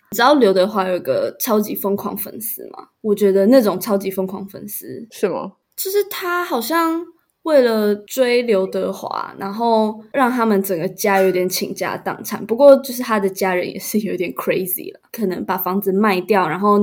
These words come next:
Speaker 1: 拿钱去给他追刘德华，就因为那女生曾经在梦里梦到刘德华说要娶她，所以他就觉得这是真的。
Speaker 2: 那该不会那个女生是刘德华现在的老婆吧？
Speaker 1: 不是，不是，不是。<laughs>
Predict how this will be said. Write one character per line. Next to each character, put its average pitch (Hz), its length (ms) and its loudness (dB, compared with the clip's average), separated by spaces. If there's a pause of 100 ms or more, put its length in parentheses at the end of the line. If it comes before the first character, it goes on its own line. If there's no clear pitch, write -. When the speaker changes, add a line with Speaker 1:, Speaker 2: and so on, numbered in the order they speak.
(140)
Speaker 1:
拿 170 220 -4
钱 180 280 -4
去 208 160 -4
给 214 220 -2
他 175 220 -8
追 185 360 -4
刘 175 200 -6
德 - 180 -8
华， - 200 -8
就 220 180 2
因 202 160 4
为 214 260 2 (220)
那 233 180 4
女 190 140 4
生 190 200 0
曾 190 260 -2
经 190 200 2
在 196 160 0
梦 190 300 2
里 110 100 -6
梦 190 200 -2
到 190 260 2 (100)
刘 185 180 2
德 185 160 0
华 196 160 -2
说 208 200 -2
要 185 100 0
娶 - 320 -6
她， - 400 -16
所 - 180 -2
以 202 40 0
他 196 120 -2
就 202 120 4
觉 185 160 -4
得 123 60 -6
这 190 60 -8
是 - 140 -10
真 - 360 -8
的。 - 140 -16 (220)
Speaker 2:
那 349 120 -6
该 330 200 2
不 254 60 0
会 277 120 8
那 285 100 -2
个 285 60 2
女 214 160 0
生 214 220 -2
是 208 140 -12
刘 196 140 6
德 180 180 0
华 170 120 -2
现 196 200 -6
在 175 160 2
的 - 60 -2
老 71 160 -4
婆 - 260 -8
吧？ - 260 -8 (520)
Speaker 1:
不 208 120 -2
是， 226 160 2
不 185 120 -4
是， 190 140 -2
不 - 140 -6
是。 262 140 -4
<laughs> 269 40 -2